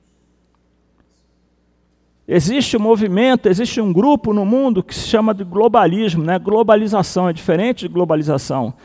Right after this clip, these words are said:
que chama de globalismo, que são famílias riquíssimas que tentam o quê?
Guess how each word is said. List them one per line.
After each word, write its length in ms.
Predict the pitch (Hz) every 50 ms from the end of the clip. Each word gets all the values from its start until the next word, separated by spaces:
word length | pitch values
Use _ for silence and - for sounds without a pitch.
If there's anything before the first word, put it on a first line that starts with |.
| - - - -
que 60 | -
chama 240 | - - 202 202 214
de 60 | 190
globalismo, 840 | 185 180 208 220 220 202 208 196 180 196 220 226 220 165 156 120 117 - - _ _ _ _ _ _ _ _ _ _ _ _ _ _ _ _
que 80 | - -
são 220 | - - 202 208
famílias 640 | 202 - 202 170 156 170 208 240 240 214 175 160 131
riquíssimas 760 | 123 165 196 - - - 233 269 240 - - 254 247 262 - -
que 180 | - - -
tentam 400 | - - - 233 240 - - 233
o 40 | 214
quê? 300 | - - 190 170 135 120